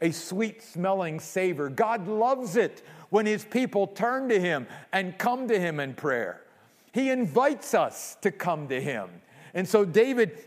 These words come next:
gets that imagery, if you will, of, of the worship of incense. And then he says, "My uplifted hands like the evening offering."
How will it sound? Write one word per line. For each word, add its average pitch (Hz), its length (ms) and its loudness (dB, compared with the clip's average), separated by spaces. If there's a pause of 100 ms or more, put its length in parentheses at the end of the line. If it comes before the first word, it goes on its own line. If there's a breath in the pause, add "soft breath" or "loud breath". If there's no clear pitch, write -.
gets 226 280 2
that 202 320 4
imagery, 180 720 2
if 160 160 -2
you 185 140 2
will, 170 400 2 (240 loud breath)
of, 180 180 2
of 180 160 0
the 196 80 4
worship 185 800 0 (100)
of 170 200 0 (260)
incense. 190 840 -2 (340 soft breath)
And 196 220 2
then 262 160 4
he 220 160 4
says, 220 300 4 (180 loud breath)
"My 214 260 4
uplifted 240 560 4
hands 214 540 0
like 208 220 2
the 208 220 -2
evening 208 480 -2
offering." 185 640 2